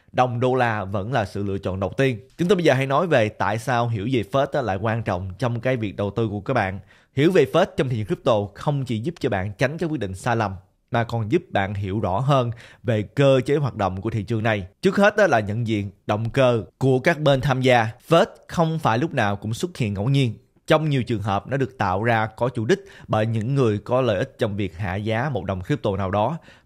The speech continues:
Ví dụ, các tổ chức tài chính truyền thống có thể lo sợ về cái sự phát triển của DeFi và crypto sẽ đe dọa vai trò trung gian của họ. Do đó, họ sẽ tung ra các thông tin tiêu cực để mà bảo vệ lợi ích của mình. Như bạn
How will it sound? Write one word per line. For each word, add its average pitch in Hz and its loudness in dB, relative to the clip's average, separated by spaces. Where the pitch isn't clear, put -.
Ví 185 2
dụ, 113 4
các 131 -4
tổ 104 0
chức 160 -2
tài 110 0
chính 131 -6
truyền 120 -4
thống 117 -4
có 139 -2
thể 131 0
lo 113 2
sợ 92 -4
về 110 2
cái 117 -4
sự 117 -6
phát 151 -2
triển 107 -2
của 135 2
DeFi 113 0
và 95 -2
crypto 170 -2
sẽ 113 -4
đe 120 2
dọa 95 0
vai 107 0
trò 98 -2
trung 123 -4
gian 113 0
của 123 -2
họ. 98 0
Do 120 4
đó, 113 2
họ 127 -4
sẽ 123 -6
tung 135 2
ra 113 2
các 151 -2
thông 139 0
tin 123 0
tiêu 127 2
cực 104 -4
để 104 -4
mà 107 -2
bảo 95 0
vệ 110 0
lợi 113 0
ích 113 -12
của 123 -4
mình. 117 -2
Như 156 4
bạn 107 0